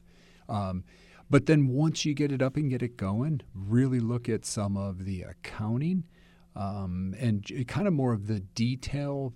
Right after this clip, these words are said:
uh, back office stuff to keep a good grip on. If you start correctly, you'll end correctly.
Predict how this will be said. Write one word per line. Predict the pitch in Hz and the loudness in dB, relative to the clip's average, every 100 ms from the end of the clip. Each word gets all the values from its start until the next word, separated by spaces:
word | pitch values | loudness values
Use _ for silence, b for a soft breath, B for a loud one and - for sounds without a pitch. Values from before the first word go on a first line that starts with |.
| - | -8
uh, | 120 147 120 - | -10 -8 -10 -6
back | - 131 127 | -4 -4 -4
office | 127 131 131 143 - | -4 -6 -4 -4 -4
stuff | - 139 143 135 | -6 -4 -4 -4
to | - | -6
keep | 101 - 135 - | -4 -2 -2 -2
a | 135 | -4
good | 117 123 127 120 | -2 0 -2 -2
grip | 110 113 120 | -2 -2 -2
on. | 135 131 139 123 98 | -4 -4 -4 -4 -4
If | 123 113 | -4 -2
you | |
start | 98 - 113 123 | -4 -4 -4 -4
correctly, | - 127 143 - 160 | -6 -6 -4 -2 0
you'll | 139 110 107 107 - | 0 0 -2 -4 2
end | 135 135 | 2 2
correctly. | 131 160 147 - 190 | -2 -6 -6 -2 -2